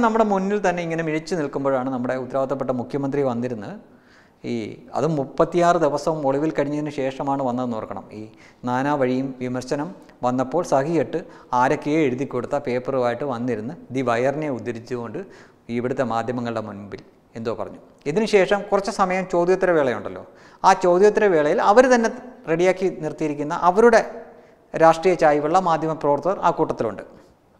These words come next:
കോവിഡിനെ പറ്റി ചോദിക്കുന്നതിന് പകരം നേരെ വാര്യംകുന്നത്ത് അഹമ്മദ് ഹാജിയുടെ വിഷയത്തിലേക്കാണ് പോയത്. അദ്ദേഹം പറഞ്ഞു അത് അദ്ദേഹം സ്വാതന്ത്ര്യ സമര സേനാനിയാണ്, അങ്ങനെയാണ്, ഇങ്ങനെയാണ്. അതെല്ലാവർക്കും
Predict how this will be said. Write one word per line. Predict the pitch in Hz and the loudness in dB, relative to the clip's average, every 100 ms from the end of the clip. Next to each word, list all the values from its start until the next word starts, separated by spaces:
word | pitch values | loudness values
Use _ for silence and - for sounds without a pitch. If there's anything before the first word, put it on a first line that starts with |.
| - - - - - | -20 -20 -20 -18 6
കോവിഡിനെ | 190 233 254 262 | 10 10 10 6
പറ്റി | 233 226 | 4 4
ചോദിക്കുന്നതിന് | 196 185 190 190 190 165 | 4 4 2 2 4 6
പകരം | 147 170 175 | 6 4 2
നേരെ | 156 175 165 - - 151 | 2 2 0 -10 0 8
വാര്യംകുന്നത്ത് | 160 196 220 190 156 170 - 135 | 10 10 4 0 -2 -4 -2 -4
അഹമ്മദ് | 175 175 190 170 | -2 -2 -2 2
ഹാജിയുടെ | 156 147 147 127 | 2 2 -2 -2
വിഷയത്തിലേക്കാണ് | 131 127 123 117 107 101 | -4 -6 -4 -4 -6 -10
പോയത്. | 95 95 - _ _ _ _ _ _ _ _ - | -12 -14 -18 _ _ _ _ _ _ _ _ -6
അദ്ദേഹം | 170 196 202 | 0 2 4
പറഞ്ഞു | 202 220 | 2 2
അത് | 208 202 185 | 4 4 4
അദ്ദേഹം | 180 180 175 | 4 2 4
സ്വാതന്ത്ര്യ | 175 165 156 | 4 4 0
സമര | 156 151 151 | -2 -2 -2
സേനാനിയാണ്, | 147 143 143 139 147 233 - - - - | -2 -2 -4 -4 -6 -8 -12 -20 -10 -4
അങ്ങനെയാണ്, | 139 143 139 143 151 | -2 0 -2 -2 -2
ഇങ്ങനെയാണ്. | 131 135 131 165 220 - - _ _ _ - - | -2 -2 -2 -6 -12 -20 -20 _ _ _ -20 -18
അതെല്ലാവർക്കും | 90 95 104 117 - | -12 -8 -4 -6 -6